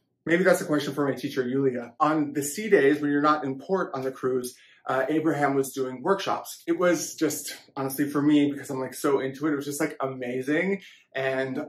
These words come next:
I actually got to speak to Abraham. I was, like, chosen to go into the hot seat. I got to have my little moment with Abraham and talk to them about something that was, you know, in my way and that I wished I could recalibrate my thinking on and sort of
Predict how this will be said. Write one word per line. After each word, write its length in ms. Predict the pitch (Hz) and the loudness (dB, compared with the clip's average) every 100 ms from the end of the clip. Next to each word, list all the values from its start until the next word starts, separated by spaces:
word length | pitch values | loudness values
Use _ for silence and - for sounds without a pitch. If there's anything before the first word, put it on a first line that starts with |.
| - | -2
I 100 | 151 | 0
actually 340 | 143 143 180 | 0 -2 0
got 160 | 160 160 | 0 0
to 80 | |
speak 480 | 175 - - 165 180 | -4 -4 0 0 2
to 100 | - | 0
Abraham. 640 | 131 143 147 143 151 170 170 | 2 2 2 0 0 0 0
I 120 | 143 | 0
was, 260 | 139 139 139 | 4 2 4
like, 220 | 127 - | -2 -2
chosen 420 | - 147 147 151 | 2 2 4 0
to 80 | 139 | 4
go 180 | 135 135 | 4 2
into 220 | 135 156 | 0 -2
the 80 | 156 | -2
hot 380 | - 120 120 | -2 -2 -2
seat. 380 | - 135 190 202 | -4 -2 -2 -2
I 60 | 175 | -2
got 180 | 143 135 | -2 0
to 180 | 147 139 | 0 0
have 220 | 151 147 | 0 2
my 160 | 147 | 4
little 200 | 143 147 | 6 4
moment 280 | 139 147 151 | 4 2 0
with 120 | 135 | 0
Abraham 600 | 147 147 139 147 151 165 | 0 -2 -2 -2 0 0
and 180 | 131 123 | -2 -4
talk 220 | - 151 | -2 -2
to 80 | 147 | 0
them 200 | 139 143 | 0 0
about 320 | 143 139 135 | 2 4 2
something 280 | - 139 143 | 2 -4 -2
that 160 | 135 139 | -2 -2
was, 340 | 131 - - _ - _ _ | -4 -4 -16 _ -20 _ _
you 100 | - | -2
know, 260 | 180 165 - | 2 2 2
in 180 | 131 151 | 0 2
my 220 | 143 139 | 2 2
way 420 | 135 139 151 160 | 2 2 2 2
and 120 | 143 131 | 0 0
that 100 | 127 | 0
I 100 | 127 | 0
wished 300 | 135 135 131 | 0 -2 -6
I 80 | |
could 300 | 117 131 123 - _ _ _ _ _ - | -4 -4 -6 -14 _ _ _ _ _ 0
recalibrate 600 | 156 156 131 139 143 143 | 2 2 -2 0 2 2
my 140 | 139 135 | 2 -2
thinking 380 | 147 135 151 | -2 -2 -2
on 320 | 143 143 143 139 | 0 0 0 -2
and 160 | 123 | -4
sort 200 | - | -6
of 60 | 131 | -8